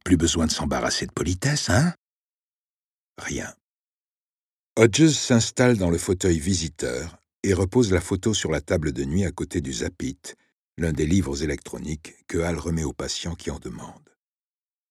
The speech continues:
Il croise les mains et regarde Brady, qui aurait jamais dû sortir de son coma,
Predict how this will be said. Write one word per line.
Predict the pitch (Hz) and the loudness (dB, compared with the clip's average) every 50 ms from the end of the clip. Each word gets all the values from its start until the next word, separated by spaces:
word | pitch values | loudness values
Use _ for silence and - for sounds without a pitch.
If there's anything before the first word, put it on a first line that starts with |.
| _ _ _ _ _ - | _ _ _ _ _ -6
Il | - 87 - | -6 -6 -2
croise | - - 107 110 104 90 87 | 2 4 6 6 6 4 4
les | 90 76 | 2 2
mains | 67 57 55 57 - - _ _ _ _ _ _ _ _ - | 0 -2 -6 -8 -10 -12 _ _ _ _ _ _ _ _ -2
et | - 90 | 0 2
regarde | 90 107 107 104 120 117 104 87 | 2 4 4 4 4 4 4 2
Brady, | 80 71 62 60 65 - - - 107 104 - _ _ _ _ _ _ _ _ _ - | 0 -2 -2 -6 -6 -8 -6 -6 -6 -6 -8 _ _ _ _ _ _ _ _ _ -4
qui | - 107 | 2 2
aurait | 107 101 101 | 4 4 4
jamais | 90 90 110 107 95 82 | 4 4 4 4 4 2
dû | 76 85 | 2 0
sortir | - - - 85 - - - - 92 78 | -2 0 -2 -2 -4 -4 -4 -2 -2 -2
de | 76 | 0
son | 76 - - 78 73 | -2 -2 -2 -4 -6
coma, | - - 65 64 64 - - - | -8 -8 -8 -6 -8 -8 -10 -12